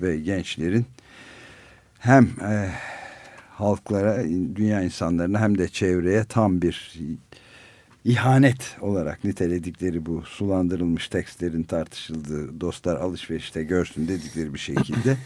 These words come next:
<laughs> gençlik iklim liderleri sivil itaatsizlik eylemi yapıyorlar ve toplantıyı terk ediyorlar.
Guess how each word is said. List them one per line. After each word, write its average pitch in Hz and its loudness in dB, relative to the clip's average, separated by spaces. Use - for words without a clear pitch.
<laughs> - -20
gençlik - 0
iklim 101 0
liderleri 90 2
sivil 113 6
itaatsizlik 90 -2
eylemi 82 0
yapıyorlar 127 4
ve 92 -2
toplantıyı 90 -2
terk - 0
ediyorlar. 80 -2